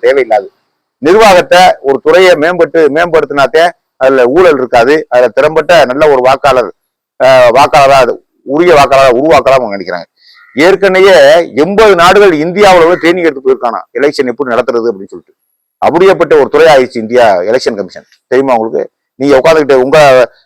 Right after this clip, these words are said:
உங்களை கேட்டு எப்படா கட்சி வச்சு நடத்துறீங்கன்னு ஒருத்தர், ஒருத்தரும் கேட்டு வரக்கானா உலகத்துல. ஸ்டாலினை சொல்றேன், வைகோ பாலசாமியை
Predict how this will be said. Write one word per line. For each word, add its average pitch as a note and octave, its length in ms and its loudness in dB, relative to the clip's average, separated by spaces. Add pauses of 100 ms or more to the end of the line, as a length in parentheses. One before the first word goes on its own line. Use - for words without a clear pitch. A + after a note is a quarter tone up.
(120)
உங்களை D#3 260 0
கேட்டு E3 260 2
எப்படா E3 300 0
கட்சி C#3+ 160 -2
வச்சு D3+ 180 -4
நடத்துறீங்கன்னு C#3 340 -2
ஒருத்தர், C#3+ 400 0
ஒருத்தரும் D#3+ 320 -2
கேட்டு C3 180 0
வரக்கானா A#2+ 320 -2
உலகத்துல. A2 280 -4 (580)
ஸ்டாலினை D3+ 420 2
சொல்றேன், A#2 240 -2 (340)
வைகோ E3 260 0
பாலசாமியை C3+ 360 0